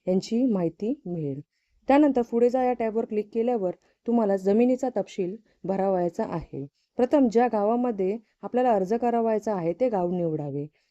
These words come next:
त्यानंतर घटक राबवायच्या स्थळाचा सर्व्हे नंबर निवडावा.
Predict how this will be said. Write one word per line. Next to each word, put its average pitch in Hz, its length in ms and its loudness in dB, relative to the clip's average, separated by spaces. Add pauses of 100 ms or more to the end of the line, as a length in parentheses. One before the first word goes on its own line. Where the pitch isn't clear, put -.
त्यानंतर 269 360 4
घटक 247 300 0
राबवायच्या 233 500 0
स्थळाचा 196 560 -4 (340)
सर्व्हे 233 220 6
नंबर 233 400 0
निवडावा. 160 580 -6